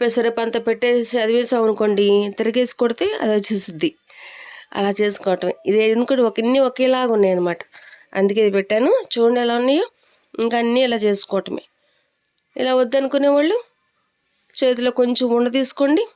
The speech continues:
కొంచెం గట్టిగా అదుముకుంటున్నా తిప్పుకున్నాం అనుకోండి, చక్కగా గుండ్రంగా తయారైద్ది.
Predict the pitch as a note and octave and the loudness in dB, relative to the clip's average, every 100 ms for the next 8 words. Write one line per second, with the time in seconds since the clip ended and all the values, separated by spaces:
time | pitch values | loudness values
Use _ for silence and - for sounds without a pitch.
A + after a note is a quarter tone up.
0 | _ _ _ _ _ - B3+ B3 A#3+ A#3+ | _ _ _ _ _ -4 0 0 0 -2
1 | - B3+ B3 B3+ B3+ B3 A#3+ A#3 A3+ A#3 | 0 0 2 2 2 0 0 -2 -2 -4
2 | - B3+ B3 A3+ A3 G#3+ G#3+ A3 G#3 G#3 | 0 0 2 2 2 0 0 -4 -4 -2
3 | G#3 G3+ A3 A3 G#3+ G#3+ A3 A3+ A4 | 0 2 0 0 -2 0 -2 -2 -8